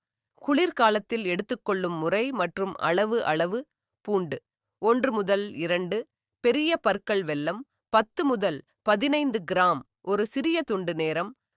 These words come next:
காலை, காலையில் உணவு முன் அல்லது காலை உணவுக்கு அரை மணி நேரம் முன்பு. குளிர்கால எடுத்துக்கொள்ளும் முறை மிகவும் பயனுள்ள முறை. ஒன்று, பூண்டை நசுக்கி வெல்லத்துடன் கலந்து மெதுவா மிளக்கி சாப்பிடவும்.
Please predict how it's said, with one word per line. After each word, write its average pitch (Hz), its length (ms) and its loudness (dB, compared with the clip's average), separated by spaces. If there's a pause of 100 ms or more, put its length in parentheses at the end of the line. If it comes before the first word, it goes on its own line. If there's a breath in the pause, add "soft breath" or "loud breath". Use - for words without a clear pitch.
காலை, 285 480 6
காலையில் 240 580 4
உணவு 202 380 0
முன் 196 300 -4 (260)
அல்லது 190 420 -2
காலை 277 460 4
உணவுக்கு 214 600 0
அரை 208 280 2
மணி 214 240 2
நேரம் 185 320 0
முன்பு. 135 380 -6 (420)
குளிர்கால 262 720 2
எடுத்துக்கொள்ளும் 202 640 -2
முறை 190 480 -2 (120)
மிகவும் 240 440 2
பயனுள்ள 196 800 0
முறை. 196 360 0
ஒன்று, 156 480 -4
பூண்டை 240 440 0
நசுக்கி 254 760 -6
வெல்லத்துடன் 208 640 -2
கலந்து 190 380 -2
மெதுவா 190 520 0
மிளக்கி 190 400 -4
சாப்பிடவும். 139 640 -4